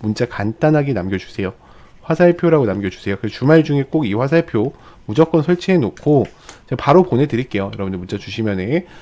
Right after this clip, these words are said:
자, 그러면 이제 하나오션 계속해서 보게 되면은 결국에는 이런 박스권 자체를 돌파하면서 이 앞전의 음봉까지 잡아먹으면서 더 이상은 어때요? 또다시 모두가 수익인 상황 속에 있어요. 그럼 이거 눈치 게임 시작됐어, 안 됐어?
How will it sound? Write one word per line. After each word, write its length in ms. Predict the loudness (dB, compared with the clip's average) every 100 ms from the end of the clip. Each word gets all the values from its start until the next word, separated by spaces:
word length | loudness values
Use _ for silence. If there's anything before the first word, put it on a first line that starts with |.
| -20
자, 120 | -8 -4
그러면 840 | 4 6 6 4 2 0 -2 -4
이제 200 | -6 -6
하나오션 520 | 0 2 2 2 0
계속해서 420 | -2 -6 -6 -8
보게 260 | -6 -6 -4
되면은 500 | -4 -4 -2 -2 -2 -8 -20 _
결국에는 640 | 2 4 4 4 6 6 4
이런 180 | 2 0
박스권 440 | -2 -2 -2 0
자체를 420 | 0 -2 -2 -2
돌파하면서 840 | -2 -2 -4 -2 0 2 2 0 -2
이 80 |
앞전의 460 | -4 -10 -4 -2 0
음봉까지 600 | 0 -2 0 -2 -2 -6 -8 -16 -20 _
잡아먹으면서 880 | -4 2 4 4 4 2 2 4 0
더 180 | 0 -2
이상은 340 | 0 0 0
어때요? 300 | -4 -6 -8 -8 -20 -20 -8
또다시 480 | 2 2 2 -2 -8
모두가 460 | 0 0 2 2 2
수익인 400 | 2 -2 0 0
상황 220 | 2 0
속에 180 | -2 -6
있어요. 340 | -6 -6 -8 -4
그럼 140 | -4
이거 140 | 0 0
눈치 280 | -2 -6
게임 220 | -2 0 0
시작됐어, 480 | -4 -6 -6 -8
안 100 | -6
됐어? 320 | -6 -10 -14